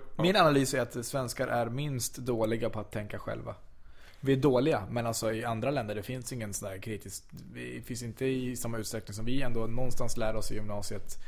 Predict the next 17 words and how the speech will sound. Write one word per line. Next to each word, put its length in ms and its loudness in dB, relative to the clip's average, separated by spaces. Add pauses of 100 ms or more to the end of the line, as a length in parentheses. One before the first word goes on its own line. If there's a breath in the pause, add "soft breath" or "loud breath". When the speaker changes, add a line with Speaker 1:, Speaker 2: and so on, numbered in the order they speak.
(280 soft breath)
Speaker 2:
För 140 -2
de 120 4
försöker 480 8
lära 200 0
ut. 340 -6 (300 soft breath)
För 140 -4
sen 160 6
vill 180 8
ju 60 0
folk 280 0
inte 140 -8
för 80 -2
att 60 -4
det 60 -2
är 40 0
jobbigt. 500 -6 (380 soft breath)
Men 300 0